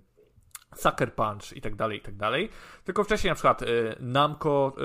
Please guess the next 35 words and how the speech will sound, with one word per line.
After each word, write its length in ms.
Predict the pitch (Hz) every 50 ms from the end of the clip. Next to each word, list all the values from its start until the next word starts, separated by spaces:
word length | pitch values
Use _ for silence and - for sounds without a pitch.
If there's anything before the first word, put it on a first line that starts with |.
| 123 127
e, 40 | 127
też 300 | - 139 131 - - 127
wydawało 420 | 123 131 135 127 139 139 139 123
gry 160 | 117 135 135
pod 220 | - - 139 - -
tą 180 | 143 135 131
banderą, 540 | 123 127 123 127 120 131 131 127 127 127 120
pewne 460 | - - 143 135 123 131 131 127 123 - - -
gry 180 | 120 113 131
od 120 | 123 117 -
Square 380 | - - - - 131 123 - -
Enix, 460 | 135 135 135 135 127 117 - - - - - - -
czy 120 | - - 160
nawet 280 | 170 156 156 147 131
Disney 360 | - 143 143 - - 135 123 -
Pixar, 500 | - 131 117 - - - 117 110 - - - - - -
które 200 | - - 127 117
miało 200 | 117 117 113 104
podpisane, 800 | - 120 - - - - - 120 107 107 107 107 104 101 104 -
e, 340 | - 104 101 101 101 101 104
up-, 260 | - - 127 - - - -
podpisaną 420 | - 123 - - - - 127 113 117
umowę 380 | - 139 120 120 113 113 107
wydawniczą 560 | 101 117 113 113 104 101 113 110 - 117 107 104
w 60 | -
Europie, 500 | - 110 110 107 104 - - 101 98 98 - - - - - - - -
e, 380 | - 107 104 101 104 101 104 -
Sony. 460 | - - - - - 117 98 95 95
I 140 | - - 127 113
dla 140 | 139 190
mnie 100 | 233 233 208
jedną 240 | 196 214 208 190 -
z 160 | - - -
takich 420 | - - - 147 127 - - -
gier, 320 | 135 131 117 101 92 90